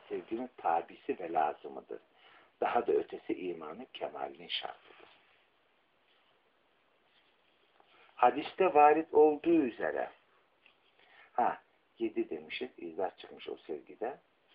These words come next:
Bazıları şeyhlerini, ağabeylerini ve hocalarını güya salihler diyerek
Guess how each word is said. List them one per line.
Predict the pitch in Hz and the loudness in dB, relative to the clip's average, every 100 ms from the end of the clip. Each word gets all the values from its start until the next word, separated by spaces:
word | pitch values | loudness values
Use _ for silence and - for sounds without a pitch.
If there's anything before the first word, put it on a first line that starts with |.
| _ - - - - | _ -20 -20 -6 6
Bazıları | 120 123 98 80 87 | 6 6 2 -4 -4
şeyhlerini, | - 95 - 82 80 90 113 147 - _ _ _ | -6 -6 -6 -6 -6 -4 -6 -6 -8 _ _ _
ağabeylerini | 82 92 107 92 80 80 78 80 107 131 151 _ _ - | 4 6 4 0 -4 -4 -8 -8 -8 -6 -8 _ _ -4
ve | |
hocalarını | 113 117 107 90 85 82 80 | -2 -2 -2 -4 -6 -8 -14
güya | - 104 71 65 - _ _ - _ - | -6 0 0 -2 -12 _ _ -20 _ -2
salihler | 90 82 87 - 127 170 170 | 2 2 0 0 8 8 8
diyerek | 117 101 101 | 0 -2 -2